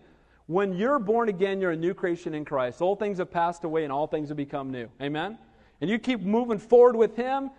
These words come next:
and leave that stuff behind. You've been forgiven. God's taking care of it. He doesn't talk about it anymore. He think, doesn't think about it anymore. Why are you? Amen? Don't go back and crawl into the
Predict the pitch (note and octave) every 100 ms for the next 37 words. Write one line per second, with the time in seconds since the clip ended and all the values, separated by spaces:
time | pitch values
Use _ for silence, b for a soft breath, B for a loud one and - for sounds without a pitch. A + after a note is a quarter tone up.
0 | b E3 F3+ B3+ B3+ B3 C4+ C4 C4 C#4
1 | C4+ D#4 A3+ C4+ D#4+ C4+ A#3+ F3+ B3+ D#4
2 | D4 B3 C#4 B3+ - B - C#4 C4+ B3+
3 | - A#3+ C#4 C#4 D4 - b b b -
4 | D#4 E4 B3+ G3+ - G#3+ A#3 A#3 A#3 B3
5 | B3 B3 A#3+ A3+ C4+ C4+ D4+ C#4+ A#3 A3
6 | A3+ G#3+ A#3 A3 A#3 A#3+ B3 C4 C#4 D#4
7 | E4 E4+ F4+ D4 B2 - - E3+ G#3+ D4
8 | F4 b b b b b - C4+ D#4 C#4
9 | B3 C4+ B3+ G#3+ A#3 A#3+ B3+ B3 A#3+ A3+